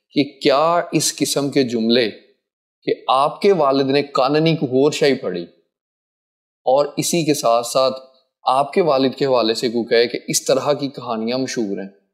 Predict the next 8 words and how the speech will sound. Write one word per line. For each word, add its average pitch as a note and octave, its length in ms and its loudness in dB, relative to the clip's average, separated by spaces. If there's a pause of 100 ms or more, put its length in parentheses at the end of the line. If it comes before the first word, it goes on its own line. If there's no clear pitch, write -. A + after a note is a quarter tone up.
(540)
क्या C3 160 2
आपको C#3+ 320 0
दुख A#2+ 220 -2
होगा? A2+ 380 0 (600)
और - 240 -8
अगर F3+ 260 2
होगा C3 380 2 (440)
तो D3+ 80 -20